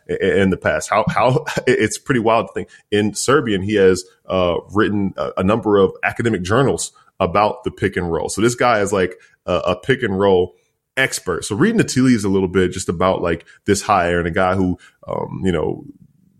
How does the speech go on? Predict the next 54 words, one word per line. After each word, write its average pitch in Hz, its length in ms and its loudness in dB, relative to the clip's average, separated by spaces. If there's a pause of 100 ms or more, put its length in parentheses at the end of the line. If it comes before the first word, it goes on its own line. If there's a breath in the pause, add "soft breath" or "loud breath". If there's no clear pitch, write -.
(140)
prioritizes 143 680 2
player 107 240 2
development 95 680 -2 (260 soft breath)
and 85 360 -2
the - 20 -8
pick 135 220 -2
and 110 80 -2
roll 110 160 2
on 95 100 0
offense, 95 560 -2
rim 117 160 2
protection. 98 640 -2 (260 loud breath)
I-, 95 120 2
I'm 98 100 2
curious 135 360 2
what 113 100 0
you - 60 -10
think 101 180 -4
that 90 140 2
means 98 380 2
about 87 360 2
this 90 140 -6
team. 90 220 -2
Obviously, 90 500 0 (100)
it 80 100 -2
feels 101 320 4
like, 87 240 0
you 73 80 -10
know, 76 120 -4
we, 80 200 -6
we 82 220 -6
mentioned 90 260 -2
Fred 87 200 2
VanVleet 87 360 2
has 87 180 0
exercised 87 420 -4
his 82 100 -10
player 98 280 2
option 95 300 -2
to - 60 -20
become - 260 -10
a 80 40 -8
free 87 200 0
agent. 110 300 2
Don't 95 140 2
know 101 60 4
if 95 60 2
he's 98 140 -2
gonna 92 120 0
stay, 87 180 0
if 85 80 -2
he's 85 120 -10
gonna 76 160 -14
go. 107 340 2